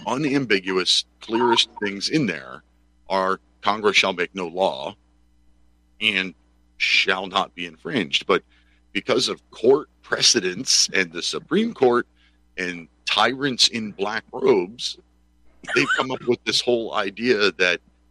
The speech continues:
well, if there's a compelling state interest and you narrowly tailor the law to impact as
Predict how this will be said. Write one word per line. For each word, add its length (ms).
well, 240
if 120
there's 220
a 80
compelling 580
state 380
interest 560
and 540
you 160
narrowly 1300
tailor 600
the 120
law 480
to 180
impact 560
as 100